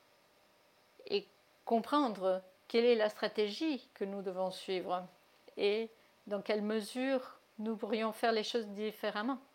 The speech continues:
Donc c'est important de penser à cela. Je me souviens que lorsque la stratégie africaine a été élaborée, nous essayions de voir comment nous pouvions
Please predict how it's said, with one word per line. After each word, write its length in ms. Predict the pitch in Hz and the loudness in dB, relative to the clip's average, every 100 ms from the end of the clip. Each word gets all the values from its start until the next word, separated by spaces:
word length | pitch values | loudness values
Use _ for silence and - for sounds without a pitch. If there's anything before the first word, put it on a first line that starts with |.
| _ _ _ _ - _ _ _ _ _ _ _ _ _ _ _ _ _ - - | _ _ _ _ -20 _ _ _ _ _ _ _ _ _ _ _ _ _ -20 -12
Donc 240 | 202 202 | -8 -8
c'est 160 | - 240 | 0 0
important 580 | 226 247 - 269 226 - _ | 0 -4 -2 0 0 -4 _
de 140 | 185 | -6
penser 340 | 190 196 190 208 | -2 -2 -2 0
à 100 | 185 | 0
cela. 360 | 185 190 185 - _ _ _ _ _ _ _ _ _ _ 240 - | 2 2 2 -2 _ _ _ _ _ _ _ _ _ _ -20 -18
Je 120 | 196 214 | -6 -4
me 160 | 208 | -4
souviens 520 | 202 233 220 233 220 - _ _ _ _ _ _ _ _ _ _ | -8 -10 -4 -4 -4 -8 _ _ _ _ _ _ _ _ _ _
que 280 | 226 226 220 - _ _ _ | 2 2 0 -10 _ _ _
lorsque 420 | 202 190 190 - | 0 0 0 -4
la 360 | 190 190 - 185 | -2 -2 2 0
stratégie 420 | 185 185 202 185 | 0 -6 -4 -2
africaine 480 | 190 - 196 262 226 | -2 -4 -6 -4 0
a 100 | 196 | 0
été 460 | 185 - 196 196 - _ _ | -2 -2 -2 -2 -6 _ _
élaborée, 800 | 202 196 190 185 208 208 233 269 285 _ _ _ _ _ _ _ _ - - _ _ _ _ _ - | -4 0 0 2 -2 0 -2 -4 -6 _ _ _ _ _ _ _ _ -20 -20 _ _ _ _ _ -14
nous 160 | 190 | -2
essayions 300 | 208 220 214 | 0 0 -2
de 80 | 208 | 0
voir 180 | 196 208 | 0 0
comment 220 | 226 240 | 2 0
nous 140 | 240 196 | 0 -2
pouvions 420 | 202 180 196 | -4 -2 -2